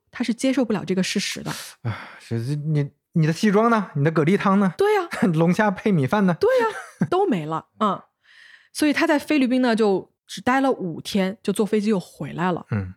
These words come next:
Speaker 1: 从那之后啊，只要有人问起来他父亲的故事，Andrew 呢，就会告诉这些人说，“我的爸爸，哎，在菲律宾啊，有很多这个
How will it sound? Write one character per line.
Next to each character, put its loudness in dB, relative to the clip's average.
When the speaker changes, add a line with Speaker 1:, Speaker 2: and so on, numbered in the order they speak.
Speaker 1:
从 0
那 2
之 0
后 0
啊， -2
只 -2
要 2
有 0
人 0
问 2
起 -4
来 -4
他 -2
父 -2
亲 -2
的 0
故 0
事， -6
Andrew 2
呢， -2
就 0
会 0
告 2
诉 -2
这 0
些 0
人 -2
说 0
，“我 0
的 -6
爸 2
爸， 0
哎， -4
在 0
菲 2
律 2
宾 0
啊， 2
有 2
很 0
多 2
这 -2
个 -2